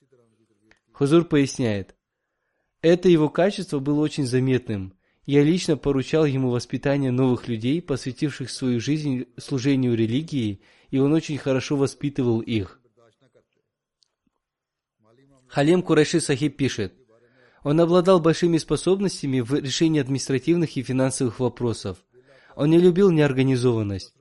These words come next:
Он глубоко изучал все финансовые вопросы и постоянно спрашивал о новых ценах на вещи. Если в его отчётах указывалось на десять рупий больше, он спрашивал об этом и говорил, что в таком-то магазине эта вещь стоит сто рупий, а вы купили её за сто десять рупий».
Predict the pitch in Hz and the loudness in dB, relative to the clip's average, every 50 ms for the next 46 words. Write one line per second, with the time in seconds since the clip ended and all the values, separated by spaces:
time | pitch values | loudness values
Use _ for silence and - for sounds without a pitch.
0 | _ _ _ _ _ _ - 120 139 135 143 160 156 170 170 - 185 180 170 147 | _ _ _ _ _ _ -4 -2 -2 0 0 0 0 0 0 2 4 4 4 4
1 | 151 - - 170 170 165 - - 170 165 156 - 156 147 143 139 135 - 147 131 | 0 -2 0 0 0 0 0 0 0 0 0 0 -2 0 0 0 -2 -2 -2 0
2 | 127 123 123 120 - 143 165 196 202 - 160 131 - - 127 - - 139 135 135 | 0 0 0 -2 -2 0 0 0 0 0 -4 -4 -4 -4 -8 -6 -4 -2 -2 0
3 | 131 131 123 - - 139 143 160 156 - 151 135 - - 123 131 131 139 135 131 | 0 -2 -4 -6 -4 -2 -2 -2 -2 -2 -2 -2 -2 -2 -2 -2 0 0 -2 -2
4 | 123 - - 143 139 151 151 139 - - 123 117 120 143 180 - - 131 107 98 | -4 -4 -2 -2 -2 0 -2 -4 -4 -4 -4 -2 0 0 -2 -2 -2 -6 -6 -6
5 | - _ _ _ _ _ _ _ _ _ _ _ _ _ _ - 135 156 175 170 | -8 _ _ _ _ _ _ _ _ _ _ _ _ _ _ -2 2 2 2 2
6 | - 180 170 170 165 160 170 170 160 - 180 175 180 165 139 151 143 - 165 160 | 2 0 2 2 2 4 4 2 2 2 0 -2 -2 -2 -6 -6 -4 -2 -2 -2
7 | 151 151 151 151 143 131 - 143 139 139 160 151 - - 147 147 143 - 147 131 | 0 0 -2 -2 -2 -2 -2 -4 -2 -2 -2 -4 -4 -6 -6 -6 -6 -4 -4 -4
8 | 120 127 156 185 185 - 156 123 117 - 135 139 - - - 143 143 - - 139 | -2 0 0 0 0 0 -2 -2 -2 -2 -4 -4 -4 -2 -2 -2 -2 -2 -2 0
9 | 127 120 117 117 135 156 165 - 147 127 127 123 120 127 120 131 135 160 180 180 | 0 0 2 2 2 0 2 0 0 0 0 0 0 0 2 2 2 0 0 -2
10 | - - - - _ _ - - - - 160 156 - 170 156 - 175 165 160 165 | -4 -12 -20 -20 _ _ -20 -8 -2 -2 -2 0 0 -2 0 0 0 0 0 0
11 | 147 143 139 127 139 131 123 143 175 185 165 139 131 127 - 139 127 147 165 160 | 0 -2 0 0 0 0 0 0 0 2 2 0 0 0 -2 -2 0 0 0 -2
12 | - - - 151 143 139 139 - - - 170 180 190 190 175 - - 123 107 110 | -2 -4 0 0 0 0 0 -4 -2 2 2 4 4 4 2 0 0 -2 -2 -2
13 | - - 120 127 131 156 151 - 143 131 - 156 156 151 147 139 135 135 127 117 | -2 -2 -2 0 0 0 -2 -2 -4 -4 0 0 0 2 2 2 2 0 0 -2
14 | 127 120 - - 135 120 117 135 127 - - - - 117 117 110 - - 101 95 | -4 -6 -6 -6 -6 -4 -2 -2 -2 -4 -6 -10 -6 -4 -4 -4 -4 -6 -6 -6
15 | 90 87 | -6 -10